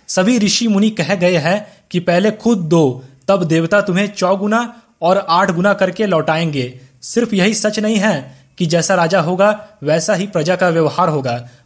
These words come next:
बल्कि सच यह भी है कि जैसी प्रजा होगी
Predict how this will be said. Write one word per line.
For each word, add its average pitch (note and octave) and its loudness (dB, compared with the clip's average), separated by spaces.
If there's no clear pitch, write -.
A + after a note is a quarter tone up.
बल्कि E3 -2
सच G3+ 0
यह F#3+ 2
भी F#3+ 2
है C#3 -6
कि E3+ -2
जैसी D#3 0
प्रजा F#3 2
होगी G3 -2